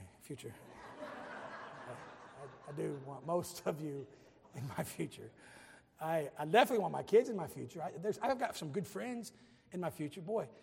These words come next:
I'm excited about it. And then listen, and then I can't wait. Someday I'm gonna go to the fu-, heaven and see many loved ones that have gone on, many of our church family that have gone to heaven. We get to see them someday. That's exciting. Do not let the fe-, future f-, cause you to be fearful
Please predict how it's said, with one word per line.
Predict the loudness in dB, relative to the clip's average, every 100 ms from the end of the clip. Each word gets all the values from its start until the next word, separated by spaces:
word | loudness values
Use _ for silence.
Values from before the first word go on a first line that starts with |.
| -20 -20 -8
I'm | -4
excited | 2 2 2
about | 0
it. |
And | 2
then |
listen, | 2 2 -2
and | 0
then | 0 -2 -8 -20 -20 -2
I | 2
can't | 2 2
wait. | 0 -2
Someday | -2 0
I'm | 2
gonna | 4
go | 4
to | 4
the |
fu-, | 0 0
heaven | 2 4 2
and | 0
see | -2 -2 0
many | 0 2 4
loved | 4
ones | 4 4
that |
have | 4 4
gone | 2 2
on, | 0 0
many | 0 2
of | 2
our |
church | 0 -4 -4 -2
family | 2 4
that |
have | 4
gone | 2 0
to | 0
heaven. | -2 -6 -12 -20 -20 -10 -2
We | 0
get | 2
to |
see | 2 2
them | 2
someday. | -2 0 0 0 -6 -8
That's | 0 2
exciting. | 2 2 2 2 0 -2 -8 -20 -20 -20 -20 -20 -20 -20 -20 -20 -20 -20 -6
Do | 4
not | 8 10
let | 10 6
the | 4
fe-, | 6 6
future | 6 0 4 6 6
f-, | 4 2 -12 -14 6
cause | 8 8 6
you |
to | 4
be | 4
fearful | 2 6 6 8 10 10 10